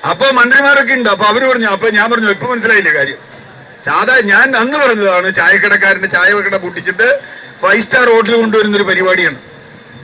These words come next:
ഞാൻ പറഞ്ഞു വന്നത്, കേരളത്തിൽ എൻ എച്ചിന്റെ കാര്യത്തിൽ ഇപ്പം കീഴാറ്റൂർ എത്ര വലിയ സമരമാണ്. ദേ ചന്ദ്രബാബു ചേട്ടനൊക്കെ ഉണ്ട്.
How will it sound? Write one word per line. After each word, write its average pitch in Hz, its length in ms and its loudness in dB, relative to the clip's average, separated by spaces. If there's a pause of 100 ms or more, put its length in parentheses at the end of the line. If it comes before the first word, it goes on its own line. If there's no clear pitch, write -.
(540)
ഞാൻ 254 140 -2
പറഞ്ഞു 269 260 2
വന്നത്, 190 560 0 (680)
കേരളത്തിൽ 262 360 2
എൻ 254 260 2
എച്ചിന്റെ 262 260 0
കാര്യത്തിൽ 254 420 2
ഇപ്പം 220 300 -4
കീഴാറ്റൂർ 254 460 0 (1000)
എത്ര 208 340 -4
വലിയ 302 300 2
സമരമാണ്. 277 500 2
ദേ 233 160 4
ചന്ദ്രബാബു 220 380 0
ചേട്ടനൊക്കെ 254 380 -2
ഉണ്ട്. 180 260 -2